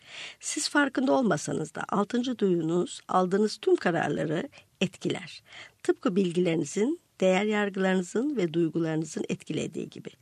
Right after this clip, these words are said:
Şubat'ta Florida'ya gidecek miyim gibi bir soruyu yanıtlarken bile Florida hakkında bildiklerinizi, oraya gitme konusunda hissettiklerinizi ve çoğunlukla içimdeki bir ses dediğiniz altıncı duyunuzu kullanırsınız.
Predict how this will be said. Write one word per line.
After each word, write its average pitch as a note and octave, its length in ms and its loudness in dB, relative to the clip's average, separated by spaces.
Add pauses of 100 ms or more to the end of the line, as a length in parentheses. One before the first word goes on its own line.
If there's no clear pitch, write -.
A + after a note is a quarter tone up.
(440)
Şubat'ta B3+ 760 0
Florida'ya A#3+ 540 2
gidecek G#3 540 2
miyim D#3+ 220 2
gibi D#3 220 -2
bir E3 80 0
soruyu D#3+ 420 2
yanıtlarken E3+ 760 0
bile - 340 -8 (280)
Florida A3 380 0
hakkında D#3 460 -4
bildiklerinizi, - 880 -4 (380)
oraya F#3 260 4
gitme D#3+ 360 -2
konusunda A#3 480 0
hissettiklerinizi G#3+ 1160 -2 (440)
ve F3+ 60 2
çoğunlukla G#3+ 640 0
içimdeki G3+ 640 -4
bir G#3+ 120 0
ses - 420 -2
dediğiniz E3+ 540 -2
altıncı G3 500 2
duyunuzu D#3+ 420 -4
kullanırsınız. - 840 -8